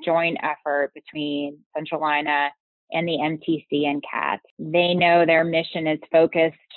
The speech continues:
right now on serving Charlotte and Mecklenburg with, they've got, you know, in the twenty thirty plan, these sort of fingers of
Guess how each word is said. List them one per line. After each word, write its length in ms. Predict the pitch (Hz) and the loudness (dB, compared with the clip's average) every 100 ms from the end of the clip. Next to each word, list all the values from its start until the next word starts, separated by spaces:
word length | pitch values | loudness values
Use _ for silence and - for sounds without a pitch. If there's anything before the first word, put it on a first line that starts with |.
| - | -6
right 260 | 160 156 - | 0 0 2
now 440 | 156 156 165 175 | 2 4 4 4
on 680 | - 156 160 156 156 151 - _ | 4 4 4 2 0 -4 -8 _
serving 520 | 165 160 165 165 165 - | 0 2 2 2 -2 0
Charlotte 340 | 156 156 156 | 2 4 2
and 120 | 151 | 2
Mecklenburg 800 | 151 143 - 180 196 196 208 208 180 | -2 -2 -4 -4 0 4 4 4 2
with, 220 | 160 147 _ _ _ - | 0 0 _ _ _ -10
they've 140 | 156 | -2
got, 260 | 156 156 - - | 2 2 0 -6
you 80 | |
know, 40 | 156 | -4
in 60 | |
the 80 | 156 147 | -4 -6
twenty 240 | 165 160 160 | -8 -8 -2
thirty 300 | 156 156 160 | 0 0 -4
plan, 340 | - 156 156 156 | -4 0 0 0
these 160 | 151 - - _ _ | -2 -4 -20 _ _
sort 120 | 160 | -6
of 80 | 156 - | -6 -4
fingers 420 | 170 175 160 160 | -4 0 0 2
of 140 | 156 | 0